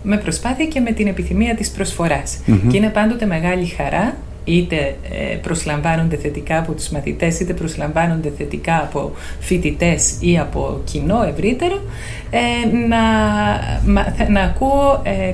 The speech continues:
Speaker 1: καλές, ε, κριτικές, κυρίως ότι μαθαίνουν για τα κείμενα, τα λογοτεχνικά,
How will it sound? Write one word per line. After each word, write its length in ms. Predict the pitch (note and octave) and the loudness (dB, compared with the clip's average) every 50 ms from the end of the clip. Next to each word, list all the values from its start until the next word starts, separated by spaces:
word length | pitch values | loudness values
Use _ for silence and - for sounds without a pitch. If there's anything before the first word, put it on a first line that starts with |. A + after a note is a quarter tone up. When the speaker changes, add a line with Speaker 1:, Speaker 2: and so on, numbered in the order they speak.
| - - | -2 0
Speaker 1:
καλές, 600 | F3 D#3+ E3+ F#3+ A#3 B3 B3+ A#3+ - - - - | 0 2 4 4 4 4 4 2 0 0 -2 -2
ε, 100 | E3+ D3+ | -2 -2
κριτικές, 720 | D3 - - F3 E3+ F3 - D#3 - G3+ A3 A#3+ B3 - - - - | -2 0 2 0 2 0 -2 -4 -4 -2 0 2 2 0 -2 -4 -4
κυρίως 520 | - G#3 F#3+ F3+ G3 A3+ A#3+ A#3+ A3 - | -2 0 2 2 2 2 0 0 -2 -2
ότι 300 | G#3+ G3+ G3+ - F3 E3+ E3+ - - - - - - - - - - - | -2 -2 0 0 0 0 -2 -4 -10 -12 -12 -12 -12 -14 -14 -14 -8 -2
μαθαίνουν 640 | C#4 D#4+ D4 - - B3+ A#3+ A#3 A#3 B3 D4+ F4 F#4+ F#4+ - - - - - - - - - - - - - - | 0 0 0 2 2 2 4 4 4 4 4 2 0 -2 -6 -8 -12 -14 -14 -14 -12 -10 -10 -10 -8 -10 -8 -4
για 200 | - F3 F3+ F3 | 0 2 2 2
τα 80 | F3 C#3+ | 0 -2
κείμενα, 480 | - - D3+ D#3+ F3 G#3+ B3 C4+ B3+ | -4 -2 0 2 2 2 2 2 0
τα 100 | - F#3 | 0 0
λογοτεχνικά, 840 | E3 D#3 D3 C#3 C3 C3+ C3+ C3+ - - - - - B3+ D4+ E4+ - | 0 0 -2 -4 -4 -6 -8 -8 -8 -8 -6 -4 -2 -2 -2 -2 -4